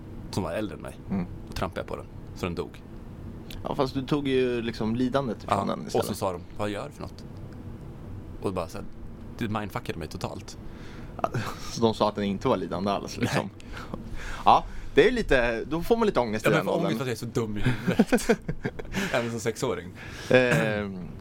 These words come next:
Speaker 2: men det får mig att kom-, eh, komma att tänka på en kille från, är det Vimmerby han är ifrån kanske? Han råkar backa över grannens katt.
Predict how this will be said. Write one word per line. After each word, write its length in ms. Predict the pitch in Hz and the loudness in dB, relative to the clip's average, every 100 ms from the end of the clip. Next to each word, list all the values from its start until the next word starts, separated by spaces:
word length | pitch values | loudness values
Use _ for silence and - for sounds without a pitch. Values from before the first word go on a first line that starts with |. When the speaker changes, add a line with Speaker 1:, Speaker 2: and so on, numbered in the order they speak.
| - | 0
Speaker 2:
men 120 | 120 | 2
det 60 | 127 | 4
får 160 | 139 143 | 4 4
mig 120 | 127 | 2
att 80 | 110 | 2
kom-, 240 | 113 110 | 0 0
eh, 180 | - - | -2 0
komma 160 | - 107 | 2 2
att 40 | 104 | 2
tänka 180 | 107 | 0
på 120 | 98 98 | 2 2
en 80 | |
kille 180 | 98 95 | 2 0
från, 320 | - 95 95 101 - - - - - - - - | 0 0 0 -4 -8 -10 -10 -10 -10 -10 -10 -2
är 80 | 120 | 0
det 80 | |
Vimmerby 520 | 113 131 113 107 123 104 | 2 0 0 0 0 0
han 140 | 92 | -2
är 80 | 82 | -4
ifrån 200 | - - | -6 -4
kanske? 280 | - - - - - - - - | -4 -4 -6 -8 -12 -12 -10 2
Han 120 | 120 | 4
råkar 160 | 113 113 | 4 2
backa 260 | 107 110 | 2 4
över 120 | 101 | 2
grannens 400 | 98 101 95 95 | 2 2 2 0
katt. 400 | - - - - | -2 -4 -6 -8